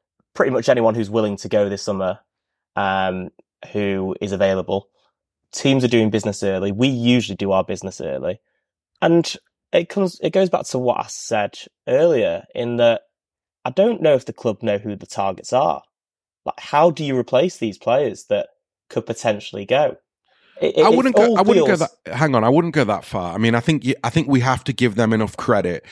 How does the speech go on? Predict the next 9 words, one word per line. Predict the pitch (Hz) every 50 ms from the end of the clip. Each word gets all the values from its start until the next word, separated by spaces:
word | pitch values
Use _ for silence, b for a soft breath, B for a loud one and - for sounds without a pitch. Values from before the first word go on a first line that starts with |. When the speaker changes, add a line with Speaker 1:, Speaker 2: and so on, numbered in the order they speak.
| B B B B
Speaker 2:
to | - 117
go, | - 107 95 90 90 - 95 b b b b b
"Look, | 107 107 90 80 - - - _ _ _ _ _ -
there's | 80 - 113 104 98 -
probably | - - 165 156 147 - 139 156 131 110
a | 104
scouting | - - - 139 117 117 123 92 104 101
department | 92 98 - 117 107 98 90 - - 90 87 - -
with | 95 101 92 82